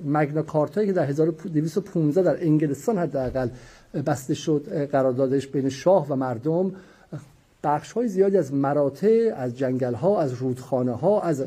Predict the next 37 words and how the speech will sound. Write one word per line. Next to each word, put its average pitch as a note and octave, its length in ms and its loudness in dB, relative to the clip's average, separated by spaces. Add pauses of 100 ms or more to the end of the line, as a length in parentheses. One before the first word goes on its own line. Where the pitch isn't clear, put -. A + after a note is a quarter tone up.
منابع F#3+ 640 4
عمومی A3 540 4
متعلق G#3 420 0
به B3+ 80 2
مردم A#3 440 4
بود A#2+ 180 -4 (440)
و E3+ 200 2
شاه A3 520 0
و G3+ 40 0
آریستوکراسی، E3 760 0
یعنی F3 300 0
اشراف، F#3+ 380 0
حق G#3+ 280 -2
نداشتن A3+ 460 0
که C#3 220 -2 (260)
enclosure D#3+ 720 4
of - 180 -12
common F#3 220 2
انجام B2+ 400 -2
بدن A2 300 -6 (280)
یا G3 320 4 (260)
انفال F3 640 2
رو F#3 280 2 (300)
به D3 100 0
تسخیر G#3+ 800 0
خودشون D4 380 0
در B2+ 180 0
بیارن. A2 280 -4 (220)
این C4+ 100 6
حرفا A#3 260 6
رو C4 80 0
گوش C4 220 -2
کنید، E3 120 -2
حرفا E3+ 300 2
حرفای G3+ 280 2
امروز G3+ 320 0
ایرانه. F3+ 460 2